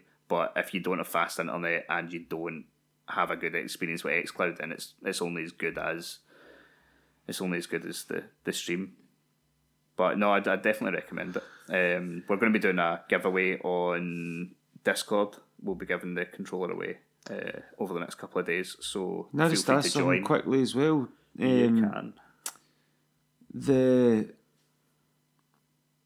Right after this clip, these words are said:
Speaker 2: playing the ga-, streaming the games.
Speaker 1: Mm-hmm.
Speaker 2: I, I've got that, don't I? 'Cause I've got the Ultimate
Speaker 1: Yeah,
Speaker 2: Game Pass.
Speaker 1: aye.
Speaker 2: So is there anything else I need to do, or does it just
Speaker 1: No,
Speaker 2: cl-, I
Speaker 1: you
Speaker 2: just
Speaker 1: just
Speaker 2: click in it and it'll play the game?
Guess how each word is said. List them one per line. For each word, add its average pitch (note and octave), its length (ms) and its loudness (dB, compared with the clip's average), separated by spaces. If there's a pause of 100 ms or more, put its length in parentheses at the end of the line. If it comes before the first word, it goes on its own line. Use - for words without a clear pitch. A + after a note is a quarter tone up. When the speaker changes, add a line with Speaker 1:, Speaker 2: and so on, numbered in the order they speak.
(360)
Speaker 2:
playing E3+ 420 6
the E3+ 80 6
ga-, - 240 2
streaming F#3 580 4
the F3+ 100 6
games. G2 640 4
Speaker 1:
Mm-hmm. A2+ 180 -2 (1160)
Speaker 2:
I, - 100 -10 (280)
I've G#2 220 0
got A2 260 8
that, C#3 220 6
don't C#3+ 180 4
I? C#3 80 6
'Cause - 200 -2
I've C3 200 4
got G#2+ 240 2
the A2+ 140 4
Ultimate A2 640 4
Speaker 1:
Yeah, G#2+ 160 4
Speaker 2:
Game C3 180 6
Pass. A2+ 520 4
Speaker 1:
aye. - 60 -20 (680)
Speaker 2:
So - 200 2
is A#2+ 120 6
there C3+ 120 8
anything E3 320 8
else E3 220 4
I C#3+ 60 8
need C#3+ 240 4
to B2+ 100 2
do, F3 280 6
or A2+ 120 8
does F#2+ 220 4
it - 140 4
just A2+ 200 4 (920)
Speaker 1:
No, G2 160 2
Speaker 2:
cl-, C#3 240 4
I - 80 6
Speaker 1:
you G#2+ 60 6
Speaker 2:
just A2+ 140 4
Speaker 1:
just - 100 -4
Speaker 2:
click A#2 260 4
in A2+ 120 8
it F2 80 4
and F#2 100 4
it'll D#2+ 140 4
play B2 460 4
the A#2 120 6
game? B2+ 380 6